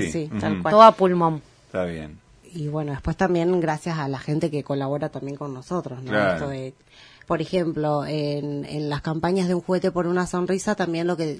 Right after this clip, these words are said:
Speaker 2: llevamos son canastas navideñas. ¿no? Nosotros queremos que siempre alguien se lleve algo, un juguete, una golosina, eh, o una canasta navideña, ¿no? Y eso lo hemos conseguido también gracias a que por ahí vamos,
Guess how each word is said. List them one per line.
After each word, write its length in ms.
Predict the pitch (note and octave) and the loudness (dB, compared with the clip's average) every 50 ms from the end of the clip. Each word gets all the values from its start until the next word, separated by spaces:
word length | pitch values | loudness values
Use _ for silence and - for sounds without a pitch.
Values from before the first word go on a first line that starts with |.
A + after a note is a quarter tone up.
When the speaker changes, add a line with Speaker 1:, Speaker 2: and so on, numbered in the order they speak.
| - - - - | -10 -12 -8 -4
Speaker 2:
llevamos 340 | D#3 D3 D3 D#3+ F#3+ F#3 - | -2 0 0 0 0 -2 -2
son 200 | - D#3+ F3 F3+ | -2 -2 -2 0
canastas 480 | - E3+ D#3 D#3+ D#3+ D#3 - F#3+ F3 | 0 0 0 0 -2 -4 -4 -4 -4
navideñas. 680 | E3+ E3+ D#3 D#3 D#3 D#3 D#3 D3 C#3 C#3 C3 C#3 - - - - - - - - - _ - | -2 -2 -2 -2 -2 -2 -2 -2 -2 -4 -6 -8 -12 -18 -20 -20 -20 -20 -20 -20 -18 _ -2
¿no? 160 | D3+ D#3+ F3+ | 0 2 2
Nosotros 280 | G3 F3+ F#3 F#3+ B3+ B3+ | 2 0 0 0 -2 0
queremos 280 | - A#3 A#3 A#3+ B3 - | 2 2 2 2 2 2
que 180 | - G3 - - - | 2 2 2 0 -6
siempre 580 | - - - A#3+ B3 B3+ C4 - C4+ B3+ - - | -20 -8 -4 -2 0 0 2 4 4 4 4 6
alguien 500 | - F#3 G3 G#3+ B3 B3 C#4 C#4+ C4 A3+ | 8 8 10 10 8 6 4 4 4 2
se 120 | - F3+ E3+ | 2 0 0
lleve 200 | - F#3+ E3+ D#3+ | 0 2 2 2
algo, 240 | D#3 D#3+ D#3+ D#3 - | 4 2 2 2 2
un 120 | F#3+ G#3 G#3+ | 2 2 2
juguete, 640 | - - G3 F#3+ G3 G3 G3 F#3+ - G3 F#3+ F3+ - | 2 0 2 4 4 4 4 4 2 0 0 0 0
una 200 | F#3 F#3+ G3 F#3+ | 2 4 4 6
golosina, 760 | F#3 F3+ E3+ D#3+ E3 E3+ - - G#3 G#3 G3 F#3+ F#3 F#3 F#3 - - - - - - - - | 6 4 2 2 0 -4 -2 -2 0 0 2 0 0 -2 -4 -8 -14 -20 -20 -20 -20 -10 -4
eh, 280 | E3+ F3+ F3 E3+ - - | 0 2 2 2 0 0
o 120 | - F3+ | 2 4
una 200 | F#3 G3 G3+ G3+ | 6 6 6 6
canasta 360 | G3 F#3 E3 E3 E3 - G3 F#3 | 4 4 2 0 0 0 0 0
navideña, 540 | E3+ D#3+ D#3 D#3 D3+ D3 C#3+ C#3 C3+ C3 | 2 2 0 0 0 0 -2 -2 -4 -4
¿no? 200 | C#3 D3+ E3 F#3+ - - - - - _ | -4 -4 -4 -4 -6 -10 -18 -20 -12 _
Y 120 | E3+ E3+ E3+ | 0 2 2
eso 200 | F3 - A3 G#3+ | 4 4 4 4
lo 160 | G3 F3+ E3+ | 6 6 6
hemos 240 | F3 F#3 F#3+ F3+ - | 4 4 2 0 0
conseguido 500 | - E3+ E3 D#3+ - D#3 D#3 E3+ F3+ F#3 | -2 -2 -2 -2 -2 -2 0 2 2 2
también 500 | - D#3+ D#3 D#3+ D#3+ E3 E3 E3+ E3 D#3+ | 2 0 0 0 0 2 2 0 0 0
gracias 300 | D#3+ D#3+ D#3 - F#3 F3 | 0 0 0 0 0 0
a 80 | E3 C#3+ | 0 0
que 140 | C#3+ D3+ C#3+ | -2 -4 -4
por 300 | - _ - E3+ E3 D3 | -6 _ -4 -2 0 0
ahí 180 | D3 E3 F3 | 0 2 2
vamos, 460 | F3 F3+ E3 F3 F3 E3 - - - | 2 2 2 2 0 -4 -6 -8 -12